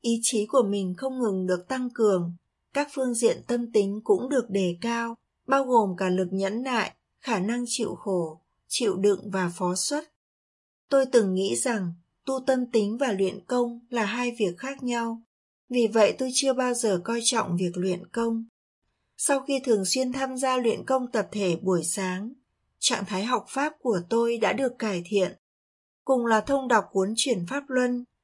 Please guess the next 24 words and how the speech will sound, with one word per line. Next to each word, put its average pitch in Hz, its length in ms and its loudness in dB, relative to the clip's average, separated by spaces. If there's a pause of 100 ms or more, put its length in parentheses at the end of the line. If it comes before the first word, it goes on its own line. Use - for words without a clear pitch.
(120)
nhưng 285 160 -2
trong 277 280 0
mười 202 180 4
năm 240 260 0
qua, 247 400 -2 (200)
tôi 269 100 4
có 254 140 6
cảm 247 300 0
giác 302 260 0
mình 220 320 0
thu 262 140 -4
hoạch 247 260 -4
được 185 220 0
rất 294 200 -2
ít. 320 360 -4 (720)
Tôi 247 220 6
thấy 208 280 0
rất - 260 -2
khó 208 300 -2
để 247 160 4
ngộ 202 280 2
ra 262 220 -2
tầng 208 360 0
tầng 180 220 4